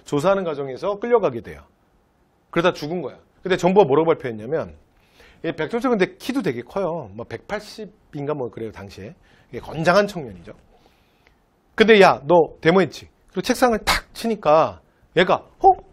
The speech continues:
하고 심장마비로 죽었다는 거야. 그래서 정부가 이렇게, 이렇게 발표해. 그래서 이걸 타국 사건이라 그래. 그런데 당시에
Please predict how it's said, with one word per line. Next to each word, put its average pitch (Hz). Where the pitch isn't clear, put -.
하고 196
심장마비로 233
죽었다는 127
거야. 80
그래서 196
정부가 196
이렇게, 170
이렇게 196
발표해. 113
그래서 147
이걸 147
타국 262
사건이라 87
그래. 104
그런데 220
당시에 165